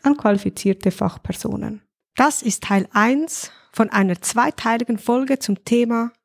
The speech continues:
autistisches Burnout. Im ersten Teil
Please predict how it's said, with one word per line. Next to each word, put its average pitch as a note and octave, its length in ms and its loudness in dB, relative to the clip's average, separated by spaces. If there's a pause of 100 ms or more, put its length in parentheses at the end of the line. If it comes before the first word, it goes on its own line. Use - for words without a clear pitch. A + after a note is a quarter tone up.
autistisches C4 760 0
Burnout. - 760 -2 (460)
Im G#3 220 0
ersten D4+ 420 2
Teil C4 400 2